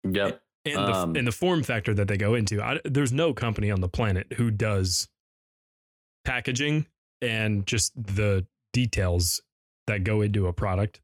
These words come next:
Speaker 2: There's no company on the planet who does it better than Apple.
Speaker 1: Yep.
Speaker 2: And that's why they
Speaker 1: Um,
Speaker 2: can
Speaker 1: you know.
Speaker 2: get away with selling a set of four wheels for their, uh, Mac Pros for seven hundred dollars.
Speaker 1: <laughs>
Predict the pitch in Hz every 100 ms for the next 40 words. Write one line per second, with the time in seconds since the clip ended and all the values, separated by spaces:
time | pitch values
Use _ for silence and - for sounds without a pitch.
0 | _ 135 139 156 127 113 104 90 - 107
1 | 92 131 117 101 92 113 - 127 127 -
2 | - - _ _ _ _ _ _ _ _
3 | _ _ 104 107 - _ _ 139 139 147
4 | 151 151 147 143 - 127 120 131 120 127
5 | 131 110 - - 127 117 107 104 92 _
6 | _ _ _ _ _ _ _ _ _ _
7 | _ _ - 117 - 127 107 - 131 117
8 | 120 120 101 - - 113 107 104 104 -
9 | _ _ _ _ 127 110 104 117 107 -
10 | - 120 101 95 113 107 113 101 104 95
11 | 92 90 82 - - _ _ _ _ _
12 | _ _ _